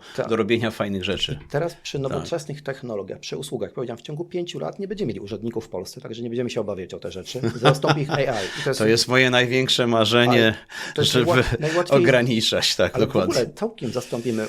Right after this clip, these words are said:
Speaker 1: urzędników, zastąpimy pewnie większość ministrów.
Speaker 2: Automatyzować procesy po prostu,
Speaker 1: Tak,
Speaker 2: tak.
Speaker 1: i myślę, że, e, ma-, możemy jako przedsiębiorcy wybierać miejsce do kapitału, do podatków, do wszystkiego. Jeżeli prowadzisz biznes globalny, jeżeli masz jeszcze usługi, nie produkcję, nie restaurację, tak jak ty, nie?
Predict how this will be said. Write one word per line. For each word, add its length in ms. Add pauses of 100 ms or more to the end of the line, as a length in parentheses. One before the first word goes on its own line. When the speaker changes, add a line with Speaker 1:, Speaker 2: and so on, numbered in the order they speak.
Speaker 1:
urzędników, 580
zastąpimy 460
pewnie 280
większość 400
ministrów. 240
Speaker 2:
Automatyzować 680
procesy 480
po 100
prostu, 320
Speaker 1:
Tak, 100
Speaker 2:
tak. 140 (100)
Speaker 1:
i 60
myślę, 260
że, 320 (140)
e, 220
ma-, 320
możemy 240
jako 180
przedsiębiorcy 520
wybierać 360
miejsce 480
do 160
kapitału, 680
do 100
podatków, 640
do 100
wszystkiego. 420
Jeżeli 200
prowadzisz 260
biznes 260
globalny, 460
jeżeli 180
masz 140
jeszcze 180
usługi, 420
nie 100
produkcję, 540 (420)
nie 140
restaurację, 540
tak 140
jak 80
ty, 120
nie? 160